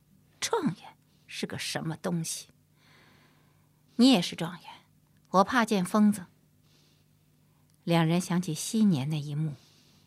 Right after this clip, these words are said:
都不禁失笑。玉儿问道：“你怎么到这儿来了？是官场里遭了瘟，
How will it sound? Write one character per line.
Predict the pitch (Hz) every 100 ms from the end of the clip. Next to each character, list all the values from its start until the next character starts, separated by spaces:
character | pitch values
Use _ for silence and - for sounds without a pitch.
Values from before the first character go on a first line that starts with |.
| _ _
都 | 156
不 | 156 156
禁 | 156
失 | 156 156
笑。 | - 180 - _ _ _ _ _ _ _ _ _ -
玉 | 170
儿 | 156
问 | 170 151
道 | - - - _ _ _ - _ _ _ _ _ _ _ _ _ _ -
：“你 | 240 277
怎 | 170
么 |
到 | 165 208
这 | 254
儿 | 240
来 | 180 -
了？ | - _ _ _ _ _ _ _ -
是 | 277 247
官 | 277 277
场 | 277 220 233
里 | 208 170
遭 | 247 240
了 | 214 175
瘟， | 233 240 247